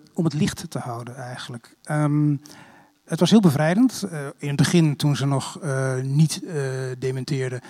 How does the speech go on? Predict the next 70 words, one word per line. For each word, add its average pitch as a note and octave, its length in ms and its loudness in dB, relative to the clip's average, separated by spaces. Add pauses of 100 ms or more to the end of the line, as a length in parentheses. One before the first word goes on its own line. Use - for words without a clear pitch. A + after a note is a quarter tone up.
toen - 120 -16
zat C3+ 120 0
ze - 80 -4
nog D3 100 -2
op C3+ 80 -8
een B2+ 140 -10
open D3+ 260 -2
afdeling C3+ 500 -4
en C3+ 60 -6
had C3+ 160 -2
ze - 60 -6
gewoon D3 180 -6
ook D3 140 -6
gewoon C3+ 360 -6
extra D#3 280 -6
boodschappen C#3 480 -2
nodig. C#3 260 0
Dus C3+ 140 -2
was C#3 140 -2
het - 40 -4
heel C3+ 120 -2
functioneel C3 420 -4
dat C3+ 100 -4
er D3+ 80 -4
elke C#3+ 200 -4
week C#3+ 180 -4
iemand C#3+ 380 -6 (440)
langs C#3+ 340 0
kwam. D3+ 120 4
Maar E3 100 8
toen G#3 140 8
ik F#3 80 6
op F3+ 120 4
een - 60 -8
gegeven G3 300 4
moment D3 160 2
had F3+ 100 4
gekozen, E3+ 280 4
"Ik D#3+ 80 -8
ga E3 160 2
er E3+ 80 -2
elke E3+ 220 6
week D#3 160 6
naartoe G3+ 340 2
en F#3+ 60 4
het, D#3+ 200 0
elke E3 240 4
woensdagmiddag." C#3+ 800 -2 (840)
Dat - 180 -4
was E3+ 120 6
ook E3+ 100 2
een F3 60 2
soort D#3+ 200 6
bevrijding, D3 500 0
want G3 120 6
dan F3+ 120 8
wist G3 160 4
je E3 80 2
gewoon E3 200 8
wanneer C#3+ 280 0
ik B2+ 100 -12
ging. F3 400 -2
En E3 120 0
dan, C#3 360 -2
dan C3 120 -6
deed A#2+ 180 -4
je D3 80 -6
dat G3+ 180 -4
en G#3+ 60 4
het F3 100 2